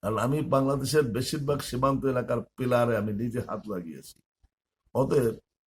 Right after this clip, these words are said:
আমি জানি আমাদের দেশে এতটা দুর্গম নয়, যতটা আমরা এখান থেকে ঢাকা বসে যেটা ভাবি, আসলে তা না। আমরা যদি বাংলাদেশের আনাচে কানাচে ঘুরতে যাই, দেখতে যাই, আমরা সত্যিকার অর্থে,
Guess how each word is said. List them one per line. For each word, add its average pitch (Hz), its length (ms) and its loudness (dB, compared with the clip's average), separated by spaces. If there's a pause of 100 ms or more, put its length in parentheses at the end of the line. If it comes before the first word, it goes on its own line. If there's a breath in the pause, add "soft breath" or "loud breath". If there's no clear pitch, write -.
(280)
আমি 143 200 2
জানি 120 400 2
আমাদের 123 300 0
দেশে 117 360 -2
এতটা 117 300 2
দুর্গম 107 540 0
নয়, 76 240 -8 (680)
যতটা 135 320 4
আমরা 123 240 2 (140)
এখান 123 280 0
থেকে 95 200 -4
ঢাকা 110 320 -2
বসে 127 220 -2
যেটা 110 200 0
ভাবি, 87 300 -4
আসলে - 380 -4
তা 85 160 -8
না। - 120 -18 (360)
আমরা 98 240 -4
যদি 98 360 -6 (420)
বাংলাদেশের 101 500 -4
আনাচে 104 340 -4
কানাচে 101 340 -4
ঘুরতে 104 380 -6
যাই, 85 180 -6
দেখতে 104 380 -6
যাই, 71 240 -12 (520)
আমরা - 260 -2
সত্যিকার - 580 -4
অর্থে, 113 240 -4